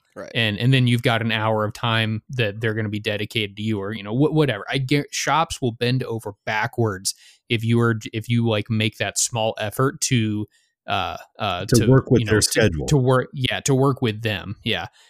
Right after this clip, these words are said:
Speaker 2: Uh, th-, at least that's, that's been my experience with the, with, like, the one local shop that I like. Anytime I've been like, "Hey, like, I need,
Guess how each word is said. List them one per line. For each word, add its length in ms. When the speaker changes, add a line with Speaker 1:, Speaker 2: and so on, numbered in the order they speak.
Speaker 2:
Uh, 200
th-, 180
at 260
least 220
that's, 220
that's 220
been 140
my 160
experience 540
with 100
the, 80
with, 320
like, 220
the 80
one 240
local 240
shop 280
that 100
I 100
like. 440
Anytime 460
I've 100
been 140
like, 200
"Hey, 220
like, 220
I 80
need, 340